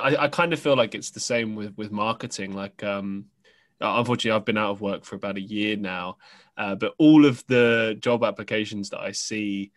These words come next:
they want you to basically work everywhere. And marketing, just like software development, is a very vast field. I mean, you've got technical end, you've got, uh, just pure analytics, you've got, you know, just standard,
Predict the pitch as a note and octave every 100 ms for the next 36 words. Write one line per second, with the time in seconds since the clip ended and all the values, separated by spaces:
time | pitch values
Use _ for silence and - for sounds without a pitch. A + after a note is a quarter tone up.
0 | _ _ _ _ _ - A#2 A#2 C3+ C3+
1 | F3+ D#3 D3+ C#3+ C3+ C#3+ C#3+ B2+ B2 A#2+
2 | A2+ - C3+ A2 G#2+ F#2+ F2+ F#2 A#2 -
3 | B2 C3 D3 E3+ D3+ C3+ B2 A#2 G#2+ B2+
4 | C3 B2+ A#2+ G#2 B2 B2 A2 A2 G#2+ G2+
5 | G2+ G#2+ G#2+ G#2+ A#2+ A#2+ A#2+ G#2+ A2 G2
6 | F#2+ - - G#2+ F#2+ F#2 F#2+ G2 F#2+ G2
7 | E2 - - C3 - B2+ C3 B2+ B2 B2
8 | B2 A#2+ G#2 - G#2 G2+ - - - -
9 | G#2+ G2+ G2+ B2+ - - B2 A#2 A2+ A2+
10 | A#2 A#2+ A#2 A2 - A2+ G2+ - G#2 G2
11 | A2+ G#2 G2 G2+ - - A#2+ A2 A2+ A2
12 | G#2+ G2+